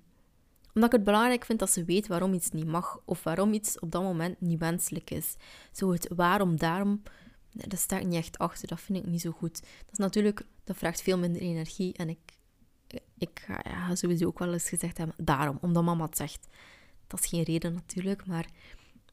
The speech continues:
ja, iedereen is wel eens moe ook natuurlijk, hè, en dan is dat wel makkelijk om dat te zeggen. Ehm, en in de opvoeding draait eigenlijk heel veel, of zo goed als alles,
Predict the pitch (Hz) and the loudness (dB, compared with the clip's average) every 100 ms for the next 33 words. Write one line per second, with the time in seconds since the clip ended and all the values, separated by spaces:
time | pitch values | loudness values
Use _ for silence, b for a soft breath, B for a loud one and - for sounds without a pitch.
0 | _ - - 170 - 165 170 160 160 165 | _ -18 -10 -8 -6 -4 -2 -2 -2 -4
1 | 151 - 185 208 165 - 160 - 165 175 | -6 -2 8 10 10 6 -2 -2 -4 -6
2 | 180 190 175 165 165 160 165 160 165 - | -4 -4 -2 -2 0 0 0 0 -2 -6
3 | 175 180 165 180 - 170 - 170 185 - | -8 -6 -4 -6 -10 -12 -10 -8 -10 -12
4 | B B B B B - 214 175 175 175 | B B B B B -12 -6 -2 -2 -2
5 | - - 208 214 214 208 233 - 247 233 | -4 0 6 8 8 6 4 6 6 6
6 | 185 185 190 - 196 208 208 - _ _ | 6 4 4 4 4 2 -2 -12 _ _
7 | _ _ 170 202 214 190 202 208 185 - | _ _ 4 6 6 6 4 2 0 -6
8 | - - 185 202 175 - - 185 196 180 | -18 -6 -2 0 0 -4 -2 0 2 0